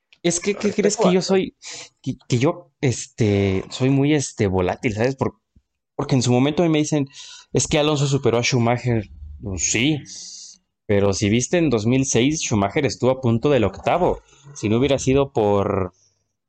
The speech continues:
Speaker 1: por algunos otros altercados, Schumacher hubiera ganado el octavo en dos mil seis. En dos mil cinco Renault sí le dio un carro a Fernando Alonso y, o sea, el nano tiene mucho talento todavía.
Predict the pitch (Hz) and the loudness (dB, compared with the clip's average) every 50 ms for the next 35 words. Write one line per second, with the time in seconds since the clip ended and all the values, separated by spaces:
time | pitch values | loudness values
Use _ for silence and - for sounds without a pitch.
0 | _ _ _ _ _ _ _ - 104 98 98 117 123 127 117 - 135 123 110 104 | _ _ _ _ _ _ _ -2 -2 0 2 2 2 0 0 -2 -4 -2 0 -2
1 | 92 95 104 92 95 92 - 113 120 147 185 190 170 131 107 - - - _ _ | -2 0 0 -2 -2 -2 -2 -2 0 2 2 2 0 -2 -4 -6 -12 -20 _ _
2 | _ _ _ _ _ - - - 104 101 110 123 127 - 220 202 175 151 147 143 | _ _ _ _ _ -10 -4 -2 0 0 0 0 0 0 2 2 4 4 4 2
3 | 139 127 123 120 120 117 104 98 - _ - 117 117 113 104 95 95 98 95 95 | 2 2 2 2 2 2 2 0 -2 _ -2 0 0 0 0 -2 -4 -4 -6 -6
4 | 95 - - - 170 139 - - _ _ _ - - _ - 110 104 113 156 175 | -4 -2 -2 -2 -2 -4 -6 -12 _ _ _ -20 -16 _ -2 -2 0 2 0 0
5 | 151 131 151 151 131 - 117 95 101 107 113 110 - - 104 101 98 104 101 98 | 0 0 0 0 0 0 0 0 0 0 0 0 0 0 0 2 2 2 2 0
6 | 92 - 107 101 101 98 92 - 101 92 98 98 98 95 95 90 87 92 95 95 | -2 -2 -2 0 0 0 0 -2 -4 -4 -2 -2 -2 -2 -2 -2 -2 -4 -4 -4
7 | - 113 98 - - _ _ _ _ _ _ _ _ _ _ _ _ _ _ _ | -6 -8 -8 -8 -12 _ _ _ _ _ _ _ _ _ _ _ _ _ _ _
8 | _ - 101 95 101 104 113 117 117 113 104 98 92 85 - _ _ _ _ _ | _ -2 0 2 2 2 2 2 2 2 0 0 -2 -4 -8 _ _ _ _ _
9 | _ _ _ _ _ _ _ _ _ _ _ _ _ _ _ _ _ _ _ _ | _ _ _ _ _ _ _ _ _ _ _ _ _ _ _ _ _ _ _ _
10 | _ - 127 117 107 107 98 - 104 - - - - 90 95 92 92 - - 90 | _ -4 -2 0 0 0 -2 -4 -8 -12 -12 -12 -10 -10 -8 -8 -8 -8 -6 -6
11 | 92 92 90 87 | -4 -4 -6 -8